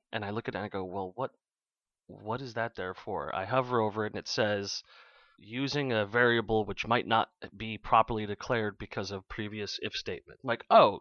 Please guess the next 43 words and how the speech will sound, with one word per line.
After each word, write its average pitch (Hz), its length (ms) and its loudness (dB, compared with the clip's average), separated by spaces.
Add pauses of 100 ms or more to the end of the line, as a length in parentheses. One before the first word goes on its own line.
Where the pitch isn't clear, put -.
yeah. - 260 2 (560)
If, 139 160 -2 (160)
if 139 160 -2
I 143 160 6
had 113 480 -2 (100)
not 117 360 4 (120)
tested 131 400 -4
this 101 240 -6
on 104 220 -2
every 117 320 0
use 127 360 -4
case, 95 420 -6
there, 104 220 -4 (100)
there's 98 280 -6
a 101 60 -6
use 110 260 -6
case 107 400 -8
where 98 400 -6 (420)
that 110 280 2
variable 107 400 -2
wouldn't 101 160 -6
have 101 60 -4
been 98 120 -6
set 131 360 0
and 98 120 -6
the 95 60 -6
page 104 260 -6
would 95 120 -8
have - 80 -12
crashed." - 500 0 (480)
So 101 500 4 (220)
I, - 100 4
I 175 240 6
understand 143 720 0 (640)
what 127 200 -2
you're 110 140 -4
saying, 202 720 -2 (800)
but 110 220 2 (680)
I 117 100 0
can 135 160 -6
tell 139 200 0
you 113 200 0
that 104 200 -6